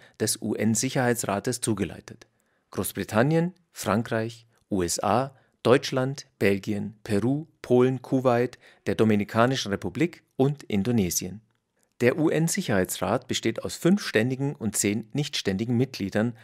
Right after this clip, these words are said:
also aus fünfzehn Staaten. Der uno-Generalsekretär hat aber nur zehn Staaten in die Kommission eingeladen. Folgende Staaten hat er nicht gebeten, an der Untersuchung teilzunehmen: Russland, China, Elfenbeinküste,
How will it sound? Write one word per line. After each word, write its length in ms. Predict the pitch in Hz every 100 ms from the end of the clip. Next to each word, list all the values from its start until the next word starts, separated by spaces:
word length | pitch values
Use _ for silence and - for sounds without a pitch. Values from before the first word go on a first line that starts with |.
| -
also 220 | - 104 -
aus 120 | -
fünfzehn 460 | 135 143 - 147
Staaten. 500 | 139 - 92 - - - _ _ _ _
Der 120 | 101 -
uno-Generalsekretär 1300 | 165 139 107 95 110 175 110 - 90 90 95 139 - _ -
hat 160 | 110
aber 140 | 123 135
nur 160 | 143
zehn 260 | - 185 175
Staaten 380 | - 98 95 101
in 120 | 98
die 100 | 98
Kommission 500 | 101 98 110 101 110
eingeladen. 640 | 98 92 90 87 92 98 - _ _ _
Folgende 400 | - 127 175 190
Staaten 520 | - 101 107 110 117 -
hat 140 | 98
er 80 | 87
nicht 200 | 135 -
gebeten, 520 | 147 120 131 139 139
an 100 | -
der 140 | 98 98
Untersuchung 500 | 101 95 117 101 95
teilzunehmen: 720 | - 104 - 123 123 127 127 - - _ _
Russland, 460 | 139 143 147 151 - _ _
China, 440 | - 104 107 110 - _
Elfenbeinküste, 880 | - 120 143 120 123 123 117 - 123